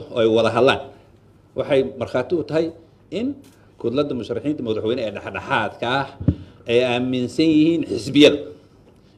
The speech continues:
iyo mabaadi'da xisbiga iyo waddanka mustaqbalkiisa inuu u gudbo xisbiyo badan. Marka sidaa daraaddeed, inaanu wada shaqeyno ayaan diyaar u nahay. Waxaan diyaar u nahay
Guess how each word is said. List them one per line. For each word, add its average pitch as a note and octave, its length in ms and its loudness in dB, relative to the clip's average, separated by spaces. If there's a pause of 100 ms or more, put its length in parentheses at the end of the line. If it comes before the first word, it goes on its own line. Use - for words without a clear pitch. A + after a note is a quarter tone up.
iyo C3+ 80 2
mabaadi'da C3 480 2
xisbiga G2+ 380 -10 (340)
iyo B2 160 0
waddanka D3+ 320 0
mustaqbalkiisa F3 720 2
inuu D3 240 0
u - 0 -
gudbo F#3 320 4 (480)
xisbiyo C#3+ 560 4
badan. A#2 280 4 (1400)
Marka F3+ 160 2
sidaa F#3+ 240 6
daraaddeed, F#3 400 6 (400)
inaanu E3+ 400 2 (840)
wada C#3+ 200 6
shaqeyno C#3 520 4 (180)
ayaan C3+ 220 4
diyaar C#3 200 6
u C#3+ 60 -2
nahay. A3 160 -2 (480)
Waxaan B2+ 300 -4
diyaar E3+ 240 8
u E3 100 0
nahay D#3 220 0